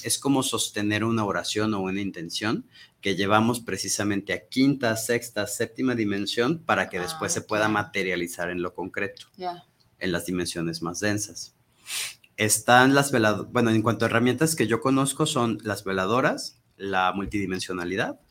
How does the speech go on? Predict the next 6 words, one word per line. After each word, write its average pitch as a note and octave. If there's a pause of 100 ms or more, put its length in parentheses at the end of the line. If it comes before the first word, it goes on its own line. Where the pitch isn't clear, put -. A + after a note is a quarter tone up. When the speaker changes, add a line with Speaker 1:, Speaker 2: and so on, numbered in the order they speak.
(160)
Speaker 1:
cómo C#3
manejar B2+
las E3
dimensiones. A#2 (1000)
Es C#3
muy, E3+